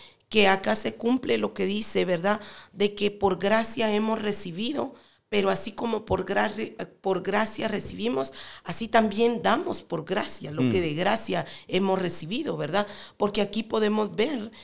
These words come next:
Speaker 1: de que, mm, ah, dice a Jehú, hijo de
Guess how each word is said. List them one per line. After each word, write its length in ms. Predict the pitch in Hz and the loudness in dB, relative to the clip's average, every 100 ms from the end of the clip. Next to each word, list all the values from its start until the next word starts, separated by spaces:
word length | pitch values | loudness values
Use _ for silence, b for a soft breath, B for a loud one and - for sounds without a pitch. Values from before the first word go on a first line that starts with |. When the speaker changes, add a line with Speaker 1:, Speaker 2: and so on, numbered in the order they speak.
| B | B
Speaker 1:
de 260 | - 190 190 | 0 0 0
que, 260 | 190 202 190 | 0 0 2
mm, 300 | 185 175 - - _ _ _ _ - - - | 0 -2 -4 -14 _ _ _ _ -20 -8 2
ah, 560 | 196 185 180 175 180 185 | 4 6 4 4 0 -2
dice 540 | 226 226 220 220 214 B B B B | -2 0 2 2 0 B B B B
a 140 | - 202 | 0 0
Jehú, 440 | - 196 214 254 - | 0 0 0 0 -2
hijo 340 | 220 - 226 | -2 -2 0
de 560 | 220 202 185 175 - | 6 6 8 4 0